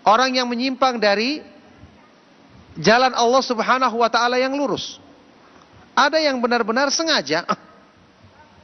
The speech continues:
Dengan kita mengetahui orang ini kebiasaannya selalu menyelisihi pemahaman para sahabat radhiyallahu taala anhum ajmain. Yang seperti ini diperingatkan kesalahannya,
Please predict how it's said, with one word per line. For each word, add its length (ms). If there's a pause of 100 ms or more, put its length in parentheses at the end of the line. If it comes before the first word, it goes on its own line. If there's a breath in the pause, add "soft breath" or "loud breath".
(920)
Dengan 340
kita 220
mengetahui 560
orang 320
ini 400
kebiasaannya 720
selalu 400
menyelisihi 720 (800 loud breath)
pemahaman 640 (320)
para 240
sahabat 400
radhiyallahu 500
taala 320
anhum 220
ajmain. 420 (300)
Yang 280
seperti 440
ini 120
diperingatkan 720
kesalahannya, 800